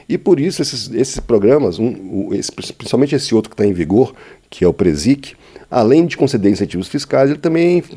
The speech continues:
promove, obriga, por exemplo, também que essas in-, que essa indústria atenda alguns requisitos de sustentabilidade. O que esse pro-, o que esse projeto faz <clears throat> é reduzir as alíquotas do pis, pasep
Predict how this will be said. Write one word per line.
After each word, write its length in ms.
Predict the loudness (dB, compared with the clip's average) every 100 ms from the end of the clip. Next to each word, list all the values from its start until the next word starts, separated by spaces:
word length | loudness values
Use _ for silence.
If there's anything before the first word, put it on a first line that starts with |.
| -20 _
promove, 680 | 0 4 4 4 2 -2 -2
obriga, 500 | 0 2 6 6 4
por 140 | 2 2
exemplo, 320 | 2 0 0
também 340 | 0 2 0 -4 -20 _ -8
que 80 |
essas 240 | -4 -2 2
in-, 100 | 0
que 200 | 2 0
essa 180 | 2 2
indústria 480 | 2 -2 -2 -6
atenda 640 | -4 -4 -4 0 2 2 2
alguns 400 | 0 0 -2 -2
requisitos 640 | -4 -4 -2 -2 -2 -8
de 80 | -8
sustentabilidade. 920 | -8 -8 -2 0 2 2 0 -4 -14 -16 -20 -20 -14 -2
O 140 | -2
que 140 | 2 4
esse 320 | 4 4 0
pro-, 340 | 0 -2 -2 0
o 120 | -6
que 120 | 0
esse 160 | 0 0
projeto 380 | 0 2 2 -2
faz 520 | 0 2 2 -2 -12 -8
<clears throat> 400 | -8 -8 -18 -4
é 100 | -2
reduzir 480 | 2 0 0 0 2
as 80 | 2
alíquotas 380 | 0 0 -4 -6
do 80 |
pis, 220 | -8 -8 0
pasep 480 | 0 2 0 -4